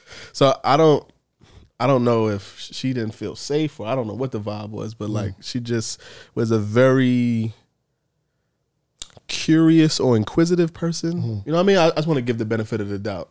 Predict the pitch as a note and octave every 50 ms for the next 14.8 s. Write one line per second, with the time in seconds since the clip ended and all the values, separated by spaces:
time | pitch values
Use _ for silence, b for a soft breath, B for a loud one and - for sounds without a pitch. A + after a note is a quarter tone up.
0 | _ _ - C#3 B2+ B2+ C#3+ D#3 E3+ F3+ F3+ D#3+ - - - F3 D#3 C3+ B2+ A#2
1 | - - - - _ _ _ _ _ C3+ D3+ E3+ E3+ E3 C3 - - E3 D3 C3
2 | A#2 G#2 - - - _ _ _ _ _ _ _ _ _ _ _ _ _ _ _
3 | _ _ _ _ - B2+ C3 A#2+ G#2+ C3 C#3+ C#3 C#3 D3+ F3 D#3+ G2+ D#2+ - _
4 | _ _ _ _ _ _ _ _ _ _ _ _ _ _ _ _ _ _ _ _
5 | _ _ _ _ _ _ _ _ _ _ _ _ _ _ _ _ _ _ _ _
6 | - G#2 C3 C3+ - _ - A#2 B2 D3 C#3+ - - C#3+ C3+ - - A#2 A#2+ C3
7 | A#2+ A2+ A#2 A2+ G2+ G#2 C#3 D3+ A2+ A2 - - E2+ F#2+ F#2+ - F2 - - A#2
8 | G#3 A#3 A3 G3 E3 E3 G3 G#3+ G#3 A3+ F#3 - - G#3+ G#3 G3 F3+ E3 F3 F3
9 | F3 E3 D3+ D3 D3+ C#3+ - - E3 E3 F#3 F#3+ F3 G3+ F#3+ F3+ F3 D#3+ D#3 D3
10 | D3 C#3+ C3+ C3 C3+ D3 C#3 - C3 - D3+ C#3+ C#3 C3 C3 C3+ C3+ C3+ C3 C3
11 | B2+ B2+ B2+ B2+ C3 C3 B2+ A#2 C3 C3 C3+ C3+ D3 C#3+ C#3+ - _ _ D#3 C#3+
12 | A#2 G2+ F2 - - G#2+ B B B B B _ _ D#3 D#3+ D#3+ D3+ D#3 D#3+ E3+
13 | - _ _ _ _ _ _ _ _ _ _ _ _ _ _ G3 F3 E3+ D#3+ -
14 | - - - F#3+ C3+ F3+ F3 - A#3+ B3 B3+ B3+ A#3+ A#3 A#3